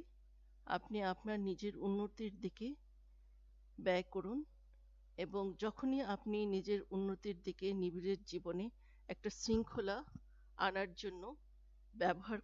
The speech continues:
করবেন, তখন আপনি একটু লক্ষ্য করবেন যে ধীরে ধীরে আপনার যে মানসিক উদ্বেগ সেটা কমে আসছে, এবং এর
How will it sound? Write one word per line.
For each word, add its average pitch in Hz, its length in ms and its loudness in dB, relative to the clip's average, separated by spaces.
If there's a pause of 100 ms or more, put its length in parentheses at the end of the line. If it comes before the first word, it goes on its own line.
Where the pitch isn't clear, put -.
করবেন, 185 340 -4 (600)
তখন 214 300 -6
আপনি 220 240 -4 (100)
একটু - 320 -8
লক্ষ্য 190 360 -2
করবেন 202 440 -4 (380)
যে 196 100 -6 (120)
ধীরে 202 260 0
ধীরে 196 300 2 (680)
আপনার 190 460 0 (480)
যে 202 100 -4 (160)
মানসিক 175 400 -4 (100)
উদ্বেগ 175 460 -4 (500)
সেটা 202 360 -6 (600)
কমে 202 360 -4
আসছে, - 360 -12 (1200)
এবং 185 280 0 (1900)
এর 262 160 2